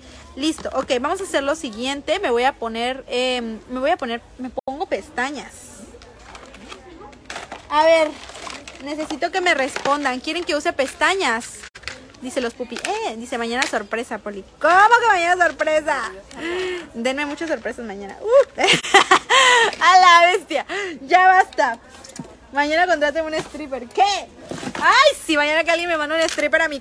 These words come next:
casa a las ocho de la noche, por favor. <laughs> Y mi familia, ¿no? Porque va a ir mi abuelita y mi abuelita así. No, mi abuelita.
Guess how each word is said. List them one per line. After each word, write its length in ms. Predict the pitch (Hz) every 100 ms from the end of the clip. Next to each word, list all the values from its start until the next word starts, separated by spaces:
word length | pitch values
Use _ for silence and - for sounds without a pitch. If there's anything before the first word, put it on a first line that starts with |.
| -
casa 260 | 269 277 320
a 20 |
las 160 | 294 262
ocho 180 | 254
de 80 | 285
la 100 | 269
noche, 260 | 240 240 285
por 120 | 247
favor. 200 | 240 302
<laughs> 960 | - - - 330 - 494 508 466 440
Y 140 | 359 311
mi 120 | 311
familia, 560 | 302 277 277 311 285 269
¿no? 120 | 311
Porque 220 | 311 285
va 80 | 285
a 40 |
ir 80 | 311
mi 80 | 339
abuelita 420 | 320 277 285 277
y 60 | 254
mi 100 | 262
abuelita 500 | 254 254 269 277 277
así. 260 | 277 262 - - - - - - - 262 339 -
No, 320 | 415 403 330
mi 80 | 302
abuelita. 420 | 285 294 262